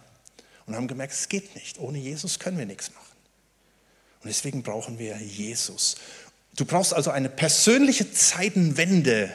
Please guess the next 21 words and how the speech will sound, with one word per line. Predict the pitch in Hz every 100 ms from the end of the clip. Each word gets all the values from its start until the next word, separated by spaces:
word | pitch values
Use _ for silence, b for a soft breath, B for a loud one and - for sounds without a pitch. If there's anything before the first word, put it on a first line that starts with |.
| - -
ja. | 104 143 170 B B
Jeder | 127 220 226 208 196 B B -
Mensch | 123 180 165 - - 143
braucht | 135 160 160 135
das. | - - - - B B -
Eine | 156 147
persönliche | 151 147 233 233 175
Zeitenwende. | - 190 190 151 143 143
Die | 170
persönliche | 170 156 233 226 185
Zeitenwende | 190 180 180 160 156
fängt | - 208 -
an, | 160 160 139 B -
wenn | 143
ein | 143
Mensch | 143 180 202 - B
sein | - 131 127
Leben | 160 180 185 160 B B B _ _ _
Jesus, | - 113 151 - 104 -
Jeshua, | 120 - 151 131 110 -
gibt | - 101 - -